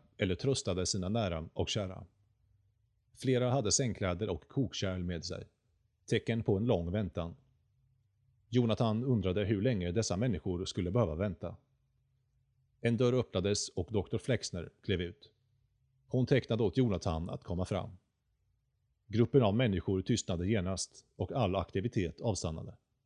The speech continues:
Alla följde avundsjukt Jonathan med blicken då han passerade förbi dem. Doktorn visade in honom i ett fönsterlöst rum fyllt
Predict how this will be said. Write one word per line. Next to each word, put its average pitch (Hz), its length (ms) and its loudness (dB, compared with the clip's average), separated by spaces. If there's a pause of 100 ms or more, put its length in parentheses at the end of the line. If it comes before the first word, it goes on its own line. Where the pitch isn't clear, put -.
(720)
Alla 92 240 2
följde 98 420 0 (120)
avundsjukt 87 600 2
Jonathan 95 540 0
med 92 100 -2
blicken 82 560 -4
då 101 140 0
han 78 180 -4
passerade 87 460 -2
förbi 92 300 -4
dem. 98 240 -10 (1040)
Doktorn 113 480 2
visade 117 340 2
in 104 140 0
honom 95 300 -2
i 98 160 0
ett 82 140 -8
fönsterlöst 101 680 -2
rum 87 360 0
fyllt - 420 -2